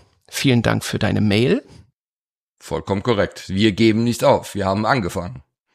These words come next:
Speaker 2: Das würde mein inner-, das würde meinen inneren Monk zerstören, <laughs> wenn jetzt beispielsweise der Lars in der Mitte von Staffel zwei sagt: „So, das war's.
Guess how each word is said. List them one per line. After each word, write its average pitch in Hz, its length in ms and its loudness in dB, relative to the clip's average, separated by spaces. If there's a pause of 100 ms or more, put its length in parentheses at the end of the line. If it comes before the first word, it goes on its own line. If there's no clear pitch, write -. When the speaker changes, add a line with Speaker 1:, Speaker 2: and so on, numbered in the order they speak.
(360)
Speaker 2:
Das - 180 -8
würde 120 160 4
mein 117 160 2
inner-, 123 220 0
das 107 180 -6
würde 123 220 0
meinen 120 320 0
inneren 120 320 0
Monk 123 340 2
zerstören, 113 680 0
<laughs> - 20 -2
wenn 110 220 -2
jetzt 107 220 -6
beispielsweise 120 640 0
der 113 120 2
Lars 107 420 2
in 143 100 -6
der 117 80 -8
Mitte 123 240 -6
von 120 140 -6
Staffel 117 300 -4
zwei 117 260 0
sagt: 104 220 -2
„So, 147 280 2 (420)
das 123 220 4
war's. 165 460 2